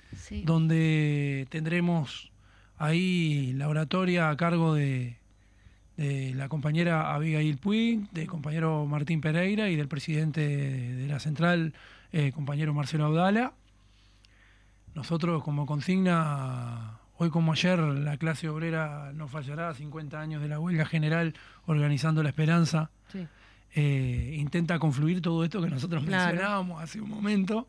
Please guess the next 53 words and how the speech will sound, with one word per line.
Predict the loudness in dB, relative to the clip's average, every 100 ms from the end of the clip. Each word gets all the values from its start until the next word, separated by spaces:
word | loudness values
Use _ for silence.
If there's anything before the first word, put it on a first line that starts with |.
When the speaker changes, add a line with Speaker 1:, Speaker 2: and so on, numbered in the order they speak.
| -12
Speaker 3:
Sí. | -12 -10 -12 -16
Speaker 2:
eh, | -6 -4 -4 -2
cuando | 0 2
hablábamos | 2 2 2 2 0
de | 0 -4 -8 -14 -20 -20 -8
qué | -4 -4
es |
lo | -6 -10
que, | -14 -18 -20 -20 -18
en, | -16 -8 -6
en | -4
qué | -2
contexto | -2 -4 -6 -6 -8
llegamos | -12 -8 -6 -4 -6 -10 -20 -16
a | -14
este | -14
primero | -12 -12 -10 -10
de | -8
mayo, | -8 -8 -10 -18 _ -20 _ _
en | -12
términos | -8 -6 -6 -8
históricos | -8 -6 -6 -6
y |
en | -8 -8
términos, | -6 -6 -8 -12 -20 -20 _ _
eh, | -8 -6 -6 -10 -20 -20 _
de | -8
presente. | -6 0 0 -2 -10 -20 _
Speaker 1:
Ujú. | -10 -10 -10 -14 -20 _
Speaker 2:
Y | 0
a | 2
la | 2
misma | 4 4 4
vez | 4 4 2 -4 -10 -18 -20 -20 -4
se | 0
van | 4
a | 4
estar | 2 0
desarrollando, | 2 0 0 0 2 2 0
va, | -2
va | 0 0
a |
estar | 2 2
ahí | 2 2 2
en, |
en | 0 2
el, | 2
en | 2 0
el |
propio | 0 0 2 2
acto | 0 -2
también | -2 0 0 0
un, | -2 -4 -10